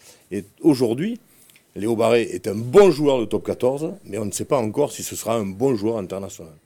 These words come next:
Donc, effectivement, il faut lui donner ça, il faut, il faudra lui donner sa chance.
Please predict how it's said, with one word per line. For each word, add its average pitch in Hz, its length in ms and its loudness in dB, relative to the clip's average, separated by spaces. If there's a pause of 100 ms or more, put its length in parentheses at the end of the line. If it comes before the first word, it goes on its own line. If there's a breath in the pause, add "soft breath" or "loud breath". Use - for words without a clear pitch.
(380 soft breath)
Donc, 104 400 -2
effectivement, 117 640 -2 (240 soft breath)
il 110 80 -6
faut 226 220 4
lui 175 80 -2
donner 120 200 2
ça, 104 260 0
il 113 80 -6
faut, - 140 -2
il 117 80 0
faudra 147 240 4
lui 135 80 2
donner 110 200 0
sa 98 120 -6
chance. 101 360 -4